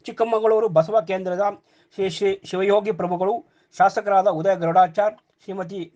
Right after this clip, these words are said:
ಮೈದಿನಿ ಗರುಡಾಚಾರ್, ವೀರಶೈವ ಅಭಿವೃದ್ಧಿ ನಿಗಮದ ಮಾಜಿ ಅಧ್ಯಕ್ಷರಾದ ಬಿ ಎಸ್ ಪರಮಶಿವಯ್ಯ,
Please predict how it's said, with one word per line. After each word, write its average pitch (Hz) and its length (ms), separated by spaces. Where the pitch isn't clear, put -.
ಮೈದಿನಿ 190 260
ಗರುಡಾಚಾರ್, 175 600
ವೀರಶೈವ 196 440
ಅಭಿವೃದ್ಧಿ 185 360
ನಿಗಮದ 180 340
ಮಾಜಿ 175 360
ಅಧ್ಯಕ್ಷರಾದ 180 760
ಬಿ 147 160
ಎಸ್ 170 200
ಪರಮಶಿವಯ್ಯ, 175 560